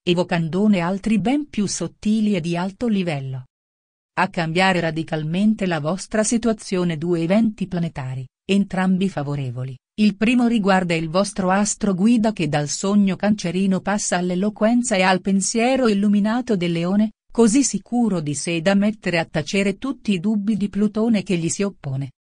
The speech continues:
Ma i risultati non sarebbero così esaltanti se poco più tardi anche la luna non cambiasse alloggio, posizionandosi nel vostro segno,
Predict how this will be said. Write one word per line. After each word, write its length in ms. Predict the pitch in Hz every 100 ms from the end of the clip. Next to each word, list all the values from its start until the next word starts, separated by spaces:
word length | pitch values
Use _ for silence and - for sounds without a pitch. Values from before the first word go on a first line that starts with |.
| _ _ _ _ -
Ma 180 | 185 180
i 100 | 180
risultati 680 | 214 214 214 - 254 254
non 160 | 202 180
sarebbero 560 | - 175 180 170 170 -
così 340 | 190 175 240
esaltanti 680 | 254 226 220 202 226 240 220
se 180 | 208 196
poco 380 | - 214 208 208
più 260 | - 277
tardi 480 | - 240 247 208 214
anche 340 | 208 254 -
la 120 | 185 165
luna 220 | 202 190
non 200 | 196 208
cambiasse 720 | 196 170 160 175 202 208 190
alloggio, 600 | 165 160 135 131 127 147 _ _
posizionandosi 1040 | 180 175 185 - 190 190 175 175 214 233
nel 220 | 208 170 156
vostro 400 | 180 - - 165
segno, 560 | - 160 143 135 143